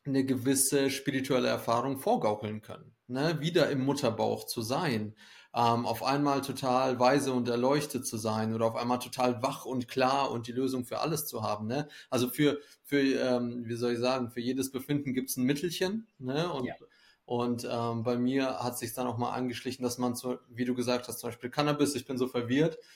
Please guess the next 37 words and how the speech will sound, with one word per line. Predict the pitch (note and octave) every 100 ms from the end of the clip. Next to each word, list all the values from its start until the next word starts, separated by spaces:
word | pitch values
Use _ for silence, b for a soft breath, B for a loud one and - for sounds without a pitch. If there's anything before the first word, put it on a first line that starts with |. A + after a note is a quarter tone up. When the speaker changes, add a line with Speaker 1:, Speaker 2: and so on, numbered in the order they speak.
| B
Speaker 1:
und | C3
dann | C3
nimmt | C#3 C#3+
man | D3
vielleicht | C#3+ C3 B2
irgendwas, | C#3 B2 B2+
was | B2+ B2
einen | B2
wieder | A#2 A#2
klar | - D3+ D#3+
macht. | G2+ - -
Ob | -
das | A2+
jetzt | A#2+ F#3+
Speaker 2:
Ja. |
Speaker 1:
Koffein | F#3 - C3 D3 D#3+
ist | D3+
oder | C3 B2
Kokain | C#3 - C#3+ C#3+ D3 D#3 C3+
oder, | A#2+ B2 - B B
Speaker 2:
Ja. | E3+ B
Speaker 1:
äh, | A#2+
Amphetamin. | B2 C3+ C#3 D#3+ D#3 C#3+ D3 D#3 E3 b b
Und | C3 B2+
auf | B2+
einmal, | B2 C#3 C#3 C3+ C3 B2+
ähm, | B2 B2 A#2+ A2+ - -
äh, | B2+ B2 G#2
entsteht | C#3 C3 - D#3+ D3
daraus | A#2 A#2
so | B2
eine | A#2
Kette, | - F#3 - G2 G2
so | -
ein | A#2+
Mischkonsum. | C3 D#3 -
Speaker 2:
Ja. | A2+